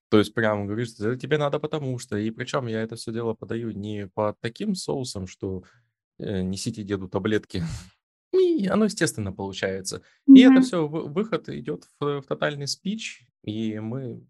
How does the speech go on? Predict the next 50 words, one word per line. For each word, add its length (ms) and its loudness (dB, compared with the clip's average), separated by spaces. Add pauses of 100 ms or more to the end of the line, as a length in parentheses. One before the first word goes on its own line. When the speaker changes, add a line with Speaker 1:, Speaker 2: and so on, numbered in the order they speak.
(100)
Speaker 1:
с 140 -16
ними 180 -4
прокачиваемся 720 -6
в 60 -4
этом 220 -6
направлении, 600 -8
то 100 -12
есть 120 -12
говорим 320 -8
на 100 -8
отвлеченные 520 -10
темы 280 -6
от 100 -16
учебника, 580 -6 (680)
и, 60 -2
ну, 180 2
и, 60 -2
в 60 -18
принципе, 460 -6
от 120 -6
курса. 540 -6
Ну, 180 -2
и 100 -8
вот 100 -6
говорю, 240 -2
самая 300 -2
главная 260 -6
вот 140 -10
эта 80 -20
фишка, 260 -8
которая 320 -8
мне 120 -8
нравится, 440 -6
то, 160 -8
что 240 -10 (360)
можно 320 4
с 120 -12
ними 200 -6
говорить 360 -6
уже 160 -12
более-менее 520 -6
на 120 -12
взрослые 520 -10
темы 340 -4
и 320 -8 (160)
помогать 480 -10
им, 140 -14
так 160 -14
скажем, 380 -6
взрослеть. 880 -4